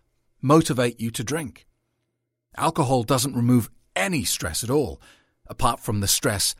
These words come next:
that it created. So without the alcohol, you wouldn't have the stress to deal with in the first place.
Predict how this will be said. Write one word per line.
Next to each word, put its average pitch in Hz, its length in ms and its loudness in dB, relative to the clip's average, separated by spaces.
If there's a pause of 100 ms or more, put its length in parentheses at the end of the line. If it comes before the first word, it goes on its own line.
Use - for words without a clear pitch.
that 117 180 0
it 131 240 -4
created. 113 640 -4 (460)
So 151 160 4
without 151 380 4
the 165 100 2
alcohol, 165 640 0 (1000)
you 147 180 6
wouldn't 165 240 4
have 196 260 4
the 160 80 4
stress 131 400 0
to 127 100 -10
deal 127 200 0
with 127 160 -2
in 120 80 -2
the 117 40 -4
first 110 280 -6
place. - 260 -20